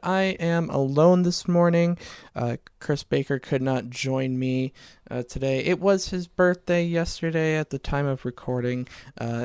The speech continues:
it, it was his birthday, so happy birthday to him. He was taking the day and, uh, took the day to just kind of enjoy himself and, um, you know, enjoy his birthday, enjoy what's going on around him. So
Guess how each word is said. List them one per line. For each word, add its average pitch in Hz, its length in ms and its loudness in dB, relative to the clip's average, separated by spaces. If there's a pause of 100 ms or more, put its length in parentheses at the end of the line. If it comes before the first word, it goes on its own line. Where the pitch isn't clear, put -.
(120)
it, 120 100 -8
it 123 100 -6
was 120 220 -6
his 120 160 -10
birthday, 127 640 -2
so 131 360 -2 (280)
happy 185 240 2
birthday 175 340 2
to 170 120 4
him. 160 260 0
He 170 240 -2
was 156 240 -4
taking 160 340 0
the 143 80 -2
day 139 400 -2
and, 135 260 -6 (360)
uh, 131 320 0
took 147 200 -4
the 147 80 -2
day 135 200 -2
to 131 100 -8
just 143 240 -6
kind 147 160 -2
of 139 80 -6
enjoy 139 320 -2
himself 131 840 -4
and, 120 680 -6 (160)
um, 120 540 -10 (720)
you 180 100 -4
know, 175 200 0 (120)
enjoy 180 280 -2
his 180 100 -2
birthday, 143 640 -2 (520)
enjoy 151 640 -2 (120)
what's 143 180 -6
going 131 300 -4
on 123 360 -6
around 117 380 -4
him. 117 180 -6
So 120 280 -6